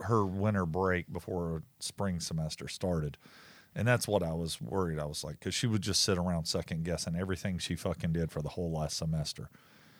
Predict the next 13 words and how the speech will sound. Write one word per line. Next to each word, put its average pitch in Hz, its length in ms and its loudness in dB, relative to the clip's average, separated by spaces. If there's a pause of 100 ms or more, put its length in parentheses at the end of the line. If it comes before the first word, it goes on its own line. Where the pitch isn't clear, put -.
(180)
And 156 120 6
I 165 40 10
know 160 180 8
she 101 160 2
worked 87 280 0
her 87 140 2
ass 90 280 4
off, 73 340 -4 (180)
but 110 200 -2
that, 101 160 2 (420)
again, 98 540 2
the 80 80 -2
teacher, 113 560 4